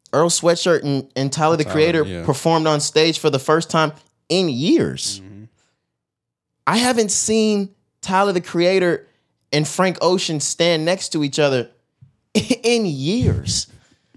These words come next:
Speaker 1: I'm not saying that there's some sort of quarrel or beef going on, but we talk about niggas that were as close as us, and you just don't see it anymore. Why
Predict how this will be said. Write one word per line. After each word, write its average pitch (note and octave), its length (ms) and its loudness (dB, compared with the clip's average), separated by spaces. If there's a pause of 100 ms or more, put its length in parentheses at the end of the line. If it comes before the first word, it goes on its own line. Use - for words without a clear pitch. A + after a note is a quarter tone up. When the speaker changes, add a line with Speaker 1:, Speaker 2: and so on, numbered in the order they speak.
(260)
Speaker 1:
I'm G#3+ 120 2
not G#3+ 180 2
saying F#3 300 2
that F3+ 140 2
there's E3 180 4
some E3 220 2
sort D3+ 280 2
of A2 100 -6
quarrel D#3+ 420 2 (220)
or B2+ 240 2
beef C#3 440 -2
going C3+ 300 4
on, C3+ 360 2 (300)
but D3 340 0 (680)
we G3+ 160 -2
talk G3 260 0
about D3+ 280 2
niggas D3 520 0
that C#3 220 2 (200)
were C#3 180 2
as C#3 100 -4
close E3 360 0
as A#2+ 120 -4 (120)
us, - 500 -2 (1000)
and C#3+ 460 2 (400)
you C3+ 160 -8
just D3 260 0
don't D3+ 240 0
see A3 420 -2
it D3+ 80 2
anymore. A2+ 580 0 (1160)
Why F3 680 0